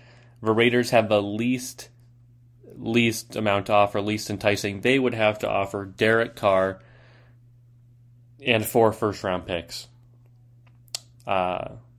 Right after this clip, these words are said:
that's about it. You look at their roster, and there's no huge trade value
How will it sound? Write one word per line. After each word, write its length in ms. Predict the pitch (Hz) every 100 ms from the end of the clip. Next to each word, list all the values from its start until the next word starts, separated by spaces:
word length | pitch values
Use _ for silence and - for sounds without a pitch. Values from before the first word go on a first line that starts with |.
| _ -
that's 560 | 104 101 104 101 -
about 480 | 107 110 98 95 98
it. 180 | 101 104
You 120 | 104
look 180 | 101 95
at 60 | 101
their 100 | 98
roster, 460 | 101 101 101 107
and 80 | 98
there's 180 | 98 95
no 140 | 101
huge 380 | 98 110 101 -
trade 320 | - 104 104
value 440 | 101 98 101 101